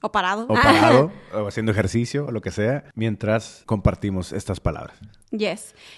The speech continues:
Speaker 1: Y bueno, vamos a comenzar hablando de, obvio, los vision boards. Bueno, creo que eso no es algo diferente que hemos hecho porque lo hacemos todos los años, pero creo que en un video en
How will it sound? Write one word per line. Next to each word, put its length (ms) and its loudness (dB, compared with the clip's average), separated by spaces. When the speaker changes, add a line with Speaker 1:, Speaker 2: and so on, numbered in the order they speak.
Speaker 1:
Y 60 2
bueno, 260 0
vamos 260 0
a 60 -2
comenzar 680 0
hablando 540 -2
de, 220 -6
obvio, 580 -2
los 260 -2
vision 380 -2
boards. 560 -6
Bueno, 400 -2
creo 160 0
que 80 -2
eso 120 -2
no 140 0
es 100 0
algo 200 2
diferente 580 -4
que 80 -4
hemos 160 -4
hecho 240 -6
porque 180 -8
lo 80 -10
hacemos 280 -8
todos 180 -2
los 160 -10
años, 400 -8
pero 460 0
creo 180 -4
que 220 -4
en 100 0
un 140 -2
video 300 -2
en 200 -4